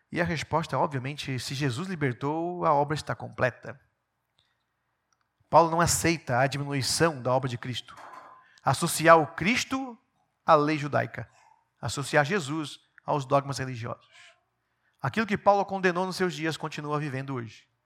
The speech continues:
Crenças que surgem das Escrituras, métodos de salvação que usam as Escrituras,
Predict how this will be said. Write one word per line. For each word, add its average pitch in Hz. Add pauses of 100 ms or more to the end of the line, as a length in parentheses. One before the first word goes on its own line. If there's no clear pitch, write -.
(800)
Crenças 196
que 202
surgem 190
das 180
Escrituras, 156 (440)
métodos 190
de -
salvação 180
que 151
usam 202
as 190
Escrituras, 160